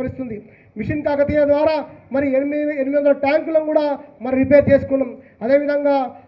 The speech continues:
ఆరు లక్షల హౌస్ హోల్డ్లకు కూడా నీళ్ళు ఇచ్చుకున్నాం. మరి అదేవిధంగా ఇలా వాస్తవాలు కూడా యాసంగికి పంట ఎండబెట్టినటువంటి ప్రభుత్వం ఏంటంటే కూడా అది పది సంవత్సరాలుగా పదహారు పంటలకు నీళ్ళు ఇచ్చినటువంటి ఘనత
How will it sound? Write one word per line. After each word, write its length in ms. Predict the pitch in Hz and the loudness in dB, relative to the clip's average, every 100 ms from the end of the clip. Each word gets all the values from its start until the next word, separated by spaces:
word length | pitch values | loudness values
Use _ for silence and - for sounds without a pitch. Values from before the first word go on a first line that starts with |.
| - 220 | -8 -2
ఆరు 120 | 294 302 | 0 0
లక్షల 220 | 226 190 262 | -2 -2 0
హౌస్ 160 | 294 | 4
హోల్డ్లకు 280 | 320 311 285 302 | 4 4 0 0
కూడా 160 | 294 277 262 - 202 233 | -2 -2 -6 -18 -10 0
నీళ్ళు 220 | 269 285 | 2 2
ఇచ్చుకున్నాం. 400 | 277 - 269 254 208 - - _ | 0 -2 -2 -4 -6 -16 -20 _
మరి 140 | 233 269 | 0 2
అదేవిధంగా 480 | 269 302 302 302 302 277 - - - | 4 2 2 2 0 0 -4 -16 -2
ఇలా 320 | 254 277 285 262 170 - 196 | 2 4 4 2 -2 -14 -2
వాస్తవాలు 480 | 240 285 311 302 311 311 | -2 0 2 2 2 2
కూడా 140 | 320 277 | 4 4
యాసంగికి 640 | 285 311 330 330 311 294 330 302 - - - | 4 2 0 0 -4 -4 -4 -6 -16 -20 -6
పంట 220 | 254 330 339 311 | -4 0 2 2
ఎండబెట్టినటువంటి 720 | 311 330 330 330 320 330 320 311 269 - _ _ _ - | 6 4 4 -2 -2 -2 -2 -8 -10 -16 _ _ _ 0
ప్రభుత్వం 380 | 277 349 349 330 | 4 4 6 6
ఏంటంటే 300 | 311 302 294 | 6 4 6
కూడా 200 | 294 294 277 - - - | 6 6 2 0 -10 -4
అది 120 | 262 277 | -2 0
పది 160 | 269 311 - | 0 0 0
సంవత్సరాలుగా 640 | 294 330 320 320 311 320 311 - - _ | 0 4 2 2 2 0 0 -6 -14 _
పదహారు 420 | 254 311 311 320 320 | -2 0 2 2 2
పంటలకు 360 | 277 311 339 330 | 0 0 2 2
నీళ్ళు 160 | 311 311 | -2 -2
ఇచ్చినటువంటి 420 | 311 302 302 294 269 | 0 2 0 -2 0
ఘనత 220 | 277 330 | 4 6